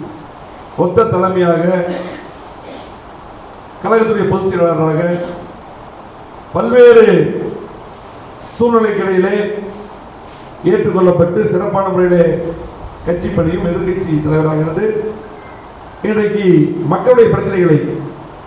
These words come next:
எந்த எதிர்க்கட்சியும் செய்யாததை நம்முடைய எதிர்க்கட்சி தலைவர் சட்ட ஒழுங்கா இருந்தாலும் சரி, மக்களுடைய பிரச்சனையா இருந்தாலும் சரி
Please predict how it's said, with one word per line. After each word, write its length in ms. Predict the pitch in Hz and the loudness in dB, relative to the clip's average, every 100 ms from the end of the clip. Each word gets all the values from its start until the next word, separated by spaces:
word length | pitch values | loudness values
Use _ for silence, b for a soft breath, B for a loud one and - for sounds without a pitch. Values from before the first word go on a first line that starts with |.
| - 139 196 | -8 -2 0
எந்த 200 | 233 - 233 | 0 4 6
எதிர்க்கட்சியும் 500 | - 220 233 247 220 | 6 2 0 0 -2
செய்யாததை 560 | 180 208 208 196 - 220 233 151 - | 0 2 2 2 2 2 0 -4 -8
நம்முடைய 240 | 156 170 175 | -8 -2 -2
எதிர்க்கட்சி 320 | - 180 - - | 0 -4 -6 -4
தலைவர் 340 | 180 180 160 - - - - - - - - - | 0 2 2 0 -8 -12 -16 -18 -20 -20 -18 -6
சட்ட 200 | 160 - 226 | -4 2 2
ஒழுங்கா 260 | 202 190 185 | 2 0 0
இருந்தாலும் 320 | 180 175 170 | 0 0 2
சரி, 180 | 175 202 - - 208 - - - - 135 | 2 0 -4 -6 -8 -14 -18 -20 -12 -4
மக்களுடைய 340 | 180 233 226 214 | 0 4 4 4
பிரச்சனையா 300 | 196 180 185 | 0 -2 -2
இருந்தாலும் 280 | 175 170 165 | 0 0 0
சரி 180 | 180 | 0